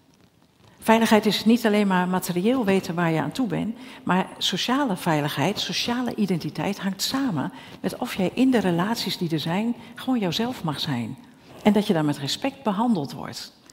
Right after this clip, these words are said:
Het is zo'n plastic woord geworden, hè? Zo'n, zo'n platte term, want ja, i-, iedereen heeft het over respect, eh, maar nee, dit is wat de Bijbel van ons vraagt.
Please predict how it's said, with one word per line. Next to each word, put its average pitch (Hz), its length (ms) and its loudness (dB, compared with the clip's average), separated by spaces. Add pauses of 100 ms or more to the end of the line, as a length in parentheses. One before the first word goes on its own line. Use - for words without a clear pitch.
(320)
Het - 140 -6
is - 140 -4
zo'n 269 160 0
plastic 240 340 -2
woord 208 260 -2
geworden, 135 280 -2
hè? 196 80 0
Zo'n, 165 240 -6
zo'n 160 160 -4
platte 214 280 0
term, 214 300 -2
want 143 180 -2
ja, 165 260 -2
i-, - 160 -6
iedereen 185 360 0
heeft 151 160 -2
het 156 120 -8
over 147 200 -4
respect, 190 680 -2
eh, 170 80 -4 (960)
maar 175 420 0
nee, 160 380 2 (220)
dit 226 180 2
is 208 100 0
wat 185 140 0
de 170 80 -6
Bijbel 165 280 2
van 139 180 -4
ons 143 160 -2
vraagt. - 520 -6